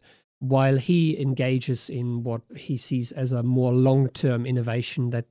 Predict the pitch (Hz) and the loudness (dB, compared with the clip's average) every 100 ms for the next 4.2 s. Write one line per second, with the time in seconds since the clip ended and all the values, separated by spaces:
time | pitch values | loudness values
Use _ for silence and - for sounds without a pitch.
0 | _ 139 - - 127 120 - 120 - - | _ -6 -6 -6 -4 -4 -6 -10 -8 -8
1 | 120 120 120 113 107 - _ _ _ _ | -4 -2 -4 -6 -10 -16 _ _ _ _
2 | _ 131 - 143 135 143 123 117 120 123 | _ -8 -2 0 0 0 -2 -2 -4 0
3 | 127 135 120 120 - 131 113 - 120 - | 0 2 -2 -2 -4 -4 -4 -6 -8 -8
4 | 127 | -8